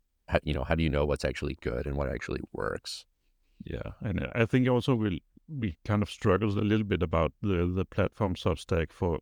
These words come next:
Speaker 2: for, like, hosting a, a chess community. I think it's great for writing, but, uh, it's not so, so geared to, uh, hosting a,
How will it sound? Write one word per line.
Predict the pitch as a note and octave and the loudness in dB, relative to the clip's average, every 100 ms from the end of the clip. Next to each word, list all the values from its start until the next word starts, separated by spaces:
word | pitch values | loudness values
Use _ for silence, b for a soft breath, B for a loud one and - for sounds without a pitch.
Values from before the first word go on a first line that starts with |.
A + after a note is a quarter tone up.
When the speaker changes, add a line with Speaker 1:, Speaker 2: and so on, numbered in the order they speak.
| _ | _
Speaker 2:
for, | D#2 | -2
like, | D2+ E2 - | 0 0 -2
hosting | - A2 - G2 | -2 -2 0 0
a, | - D#2 F#2 F2+ E2+ | 0 0 0 2 -2
a | - | -4
chess | - A2 F2 - - - _ _ _ - | -4 -2 -2 -6 -16 -20 _ _ _ -6
community. | A#2+ G#2+ G#2 G#2 - G2+ F2+ E2+ F2 F2+ _ b b b | 0 2 2 0 0 2 2 2 0 -4 _ b b b
I | |
think | - G2+ | 0 0
it's | F#2 | 0
great | - A2 - | 2 2 2
for | G#2+ | 0
writing, | G2 F#2 A2 C3+ | 2 4 4 2
but, | B2+ - - - | 0 -2 -2 0
uh, | F#2 F2+ F2 _ B B _ _ B B B | 2 2 -2 _ B B _ _ B B B
it's | - - | -8 0
not | A2+ A2 - | 0 0 -6
so, | - - G#2+ - | -4 0 0 0
so | - A2+ G2+ F#2 | -2 2 4 2
geared | - G#2 G#2 | 2 2 2
to, | - - G2 F2 F2 E2 D#2+ D#2+ D#2 | -2 -2 2 2 2 2 0 0 -2
uh, | |
hosting | F2 F2 - F#2 F2+ | -2 -4 -2 -2 0
a, | E2 E2 E2 D#2 | 0 0 -2 -4